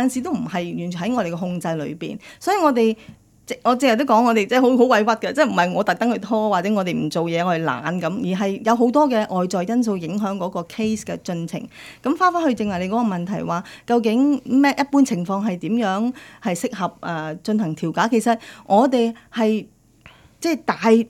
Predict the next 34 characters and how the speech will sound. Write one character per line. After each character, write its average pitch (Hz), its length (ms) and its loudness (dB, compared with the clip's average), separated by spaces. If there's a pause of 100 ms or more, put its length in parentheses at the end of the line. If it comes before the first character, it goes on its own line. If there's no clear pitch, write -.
(200)
大 220 360 4
部 220 160 4
分 220 160 4
時 170 160 -2
間 214 120 0
我 220 80 2
哋 196 80 -2
都 247 120 -4
係 185 200 -2 (160)
盡 202 340 2
量 185 300 0
去， 196 320 -4 (380)
去 202 140 -2
幫 233 320 0
助， 170 260 -4 (260)
只 254 100 0
係 311 180 4
有 220 200 4
一 285 40 2
啲， 320 260 0
誒， 175 260 -4
少 226 520 -2
數 202 160 0
嘅 190 240 -2
一 240 120 0
啲 202 60 -2
嘅 - 40 -12
case， 226 320 -2 (140)
因 349 140 0
為 214 160 2
有 180 340 -2
譬 214 120 -2
如 170 100 -4
話 170 340 -2